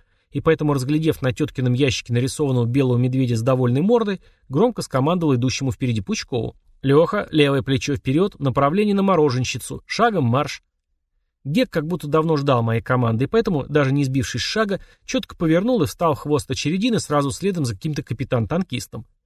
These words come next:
Кэп при виде нас подтянулся, козырнул, заметив наши погоны, вежливо предложил встать впереди него.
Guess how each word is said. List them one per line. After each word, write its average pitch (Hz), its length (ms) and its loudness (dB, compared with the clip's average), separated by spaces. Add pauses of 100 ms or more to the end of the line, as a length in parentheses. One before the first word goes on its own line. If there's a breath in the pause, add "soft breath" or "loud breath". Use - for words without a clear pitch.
(380)
Кэп 139 220 2
при 135 140 2
виде 135 180 2
нас 131 160 2
подтянулся, 143 600 -2
козырнул, 139 500 0
заметив 123 400 0
наши 127 220 -2
погоны, 151 360 0
вежливо 135 320 2
предложил 127 400 0
встать 120 300 -4
впереди 120 300 -2
него. 151 320 -2